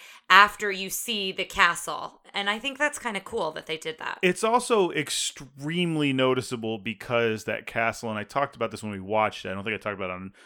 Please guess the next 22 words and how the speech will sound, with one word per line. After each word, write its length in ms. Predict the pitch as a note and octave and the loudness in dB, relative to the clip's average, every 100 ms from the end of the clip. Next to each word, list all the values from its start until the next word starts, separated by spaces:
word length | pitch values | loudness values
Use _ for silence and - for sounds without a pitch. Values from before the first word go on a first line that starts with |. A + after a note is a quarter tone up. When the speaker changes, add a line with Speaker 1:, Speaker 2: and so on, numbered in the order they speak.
| _ - | _ -14
Speaker 2:
on 100 | F#2+ | -8
take 260 | A#2+ G#2 G#2+ | -4 -4 -2
one. 340 | G#2 F#2 F#2+ _ _ _ - | -4 -4 -8 _ _ _ -10
Um, 320 | G#2 F#2+ F2+ F#2 | -6 -6 -6 -6
but 140 | G#2+ A2+ | -6 -4
we, 400 | C3 C#3 C3+ C#3 | -2 0 0 0
it, 140 | C#3+ D#3+ | 2 2
it's, 200 | F3 - | 2 0
it's 180 | D#3 - | -2 0
got 240 | F#3 D#3 | 0 0
very 380 | A2+ D#3 G3 G3+ | 2 2 4 2
interesting 580 | D3 D3 E3+ - D3 C3+ C3 | -2 -6 -6 -6 -6 -4 -2
asymmetrical 920 | C3 C#3+ C#3 A#2 A2+ - B2 - G#2 | -2 -2 -4 -2 -4 -4 -10 -8 -10
design. 640 | G2 F2+ F2+ F2 - - _ _ _ _ - | -10 -12 -10 -10 -12 -18 _ _ _ _ -14
Speaker 1:
Yes. 640 | F#3+ A#3 - - - - | -2 -2 -2 -8 -10 -4
Speaker 2:
It's 340 | C#3 C#3+ - E3+ | 0 0 0 -2
when 200 | D#3 E3 | -2 0
the 120 | D#3 | 0
castle, 360 | - F#3+ F#3+ | 2 2 2
'cause, 160 | F#3+ E3 | -6 -2
'cause 300 | G3 F3+ - | 0 0 -2
the, 440 | D3 C3+ D#3+ D3+ | -14 0 2 2